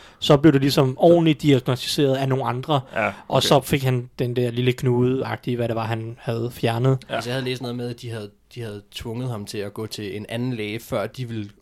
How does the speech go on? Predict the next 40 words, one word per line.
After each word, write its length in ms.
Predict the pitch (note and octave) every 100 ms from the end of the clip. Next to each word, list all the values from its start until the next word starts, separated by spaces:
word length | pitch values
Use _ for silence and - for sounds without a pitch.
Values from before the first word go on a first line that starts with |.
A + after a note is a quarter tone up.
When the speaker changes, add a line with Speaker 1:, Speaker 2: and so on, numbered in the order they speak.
| _ -
Speaker 3:
operere 360 | A2 G2 F#2+ F#2
eller 120 | F2
gøre 180 | F2 G2
noget 240 | G2+ A2
som 140 | G#2+
helst. 380 | G2 - - - -
Speaker 2:
Ja. 200 | G2 E2+
Speaker 3:
Øhm, 180 | E2 G2+ - _ _ _
så 160 | - F#2
jeg 180 | F2+ G#2+
tror, 200 | A#2 A2+
øh, 160 | G#2 G2+ - _
jeg 80 | G#2
tror, 120 | C#3
han 80 | C3+
følte, 240 | C3 D3 C#3
han 100 | C3
var 140 | A#2
en, 180 | A2 A2+
en 120 | A#2
stor 280 | A2 D#3+ C#3+
stjerne, 400 | B2+ B2 A2 B2
som, 380 | A#2+ G#2+ G#2 A2
som 280 | - - A#2
skulle 220 | - A#2
dækkes 240 | A2+ G#2+ A2
ind 180 | A#2+ A#2
under 240 | G#2+ G#2+ - _ _ _ -
organisationen, 760 | A2+ G#2+ G#2 - C3+ A#2 A2+
og 80 | G2+
det 80 | G#2
tror 140 | A2+
jeg 60 | G#2
ikke, 100 | A2
han 80 |
følte, 220 | G2+ G#2+ G#2+
han 100 | G2
blev. 200 | F#2+ F#2 - -
Speaker 1:
Ja. 40 |
Speaker 2:
Nej. 160 | B2